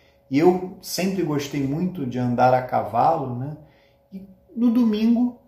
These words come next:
eu pedia, é, pro caseiro, é, arriar o cavalo e passear a cavalo comigo,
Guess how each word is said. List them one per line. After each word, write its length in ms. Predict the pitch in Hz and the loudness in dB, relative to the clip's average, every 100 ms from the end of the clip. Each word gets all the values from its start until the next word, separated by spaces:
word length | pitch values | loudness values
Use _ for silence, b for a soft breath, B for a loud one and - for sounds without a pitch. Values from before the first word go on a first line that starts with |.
| _ _ _ _ - | _ _ _ _ 4
eu 420 | 208 202 202 - | 6 6 2 -6
pedia, 800 | 240 202 143 202 254 143 - - _ b b b | -4 -2 -2 0 2 0 -4 -12 _ b b b
é, 120 | - 139 | -8 -8
pro 260 | - 175 | -6 -8
caseiro, 880 | - 156 135 131 165 175 139 123 - _ - | 0 2 2 2 0 0 -2 -6 -14 _ -12
é, 140 | 131 | -6
arriar 600 | 135 131 131 135 - 180 | 0 2 2 6 6 6
o 60 | 185 | 2
cavalo 460 | - 127 127 160 165 | 0 0 4 4 4
e 20 | |
passear 500 | - 135 - 139 151 | -2 -4 -4 -2 -2
a 60 | |
cavalo 500 | 151 135 117 135 139 | -2 -4 0 -2 -2
comigo, 520 | - 127 139 175 175 | -8 -8 -8 -10 -14